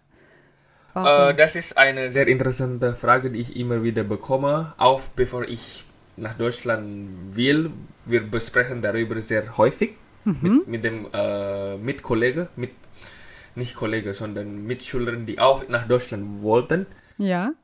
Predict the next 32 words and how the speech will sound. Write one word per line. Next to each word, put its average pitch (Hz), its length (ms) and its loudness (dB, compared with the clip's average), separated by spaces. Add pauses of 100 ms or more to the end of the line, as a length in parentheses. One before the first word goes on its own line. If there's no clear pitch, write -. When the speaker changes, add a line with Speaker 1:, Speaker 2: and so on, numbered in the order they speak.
(120)
Speaker 2:
Äh, 131 520 2
äh, 120 60 -8 (1700)
warum 131 340 0
überhaupt 120 400 -4
Darmstadt? 180 460 2
Das 123 140 4
ist 135 140 -6
persönliche 127 460 4
Sache. 165 400 0
Ich 127 140 -6
hab 123 120 -8
damals 120 420 -2
ein 107 540 -8
YouTube-Video, 120 960 -2 (380)
äh, 104 640 -6
gesehen, 135 720 0 (240)
wo 110 640 0 (500)
ein 104 460 -6
Kameramann 107 680 -2
hat 120 220 0 (300)
durch 151 280 6
die 123 120 -4
Stadt, 135 520 0
durch 120 180 -12
die - 160 -12
Uni, 139 340 -2
durch 117 200 -2
die 107 80 -4
Hochschule, 123 520 0
durch 117 200 -8
die 107 120 -14
Gegend 117 480 -6